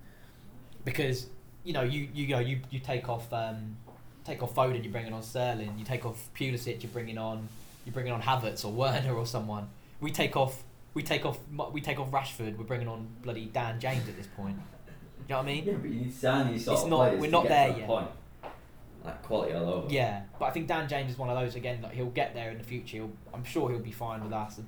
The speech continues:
Speaker 1: don't know if he'll leave or
Speaker 2: Yeah, I
Speaker 1: not.
Speaker 2: don't think, I don't think
Speaker 1: But
Speaker 2: Chelsea
Speaker 1: we need to
Speaker 2: or
Speaker 1: sign better players.
Speaker 2: I get you, I mean, I, I don't think Chelsea or City have the money, though. I think you guys do.
Speaker 1: Mm, yeah, there is that. But I think we've been very limited, 'cause what I was hearing from Fabrizio, 'cause I think Fabrizio Romano went onto one of our fan
Speaker 2: Yeah, I've
Speaker 1: channels
Speaker 2: seen that, I've
Speaker 1: yesterday.
Speaker 2: seen.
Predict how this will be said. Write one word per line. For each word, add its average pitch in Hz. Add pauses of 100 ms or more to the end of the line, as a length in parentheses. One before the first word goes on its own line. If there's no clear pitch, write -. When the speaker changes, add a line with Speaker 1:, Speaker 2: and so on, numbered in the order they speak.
Speaker 1:
don't 120
know 110
if 107
he'll 107
leave 107
or 135
Speaker 2:
Yeah, -
I -
Speaker 1:
not. 208
Speaker 2:
don't 240
think, 240
I 147
don't 202
think -
Speaker 1:
But -
Speaker 2:
Chelsea 127
Speaker 1:
we 147
need -
to -
Speaker 2:
or 123
Speaker 1:
sign 131
better 123
players. 110
Speaker 2:
I 156
get -
you, 92
I 92
mean, 87
I, 123 (140)
I 151
don't 175
think -
Chelsea 131
or 101
City -
have 85
the 82
money, 104
though. 80
I 80
think 107
you 98
guys 82
do. 82 (2000)
Speaker 1:
Mm, 123 (100)
yeah, 117
there 131
is 131
that. 104 (120)
But 113
I 156
think 160
we've 139
been 131
very 123
limited, 127
'cause 113
what 131
I 120
was 120
hearing 123
from 107 (260)
Fabrizio, -
'cause 113
I 113
think -
Fabrizio 123
Romano 123
went 104
onto -
one 113
of 110
our 113
fan 120
Speaker 2:
Yeah, 113
I've -
Speaker 1:
channels 123
Speaker 2:
seen -
that, -
I've 120
Speaker 1:
yesterday. 127
Speaker 2:
seen. -